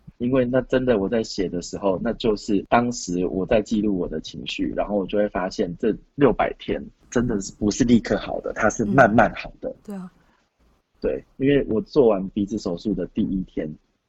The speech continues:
Speaker 1: 我就跟，我，我一直以为，因为医生给我的观，观念就是，我一直以为我做完手术的那一天，我就恢复了，
Speaker 2: 嗯。
Speaker 1: 我就跟以前差不多了，你知道吗？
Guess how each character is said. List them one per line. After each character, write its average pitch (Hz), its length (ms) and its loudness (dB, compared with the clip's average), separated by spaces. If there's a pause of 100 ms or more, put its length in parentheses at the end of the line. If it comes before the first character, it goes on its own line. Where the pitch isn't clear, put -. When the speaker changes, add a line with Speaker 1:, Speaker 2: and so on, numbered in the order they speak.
(160)
Speaker 1:
我 101 100 -4
就 120 140 -2
跟， 117 200 -2
我， 98 280 0
我 98 180 0
一 143 80 6
直 110 180 -2
以 92 80 0
为， 69 340 -8
因 131 100 2
为 143 60 2
医 139 120 4
生 123 200 0
给 113 120 0
我 92 60 0
的 90 120 -4
观， 104 240 -2
观 104 160 0
念 104 140 -2
就 98 100 -2
是， 95 140 -6
我 92 160 -4
一 123 80 2
直 104 160 -2
以 90 60 0
为 85 80 -2
我 85 260 -6 (840)
做 135 100 2
完 185 140 2
手 180 120 -10
术 - 120 -8
的 90 120 -4
那 87 60 -8
一 - 40 -6
天， 87 200 -16
我 101 120 -2
就 107 300 0 (600)
恢 120 320 4
复 107 260 -2
了， - 80 -8 (100)
Speaker 2:
嗯。 - 60 -16 (280)
Speaker 1:
我 104 120 -4
就 107 340 2 (240)
跟 - 140 10
以 110 140 4
前 95 280 0 (220)
差 - 160 4
不 151 140 6
多 110 240 6
了， 101 240 2
你 101 100 -6
知 107 80 0
道 98 140 2
吗？ 80 200 -6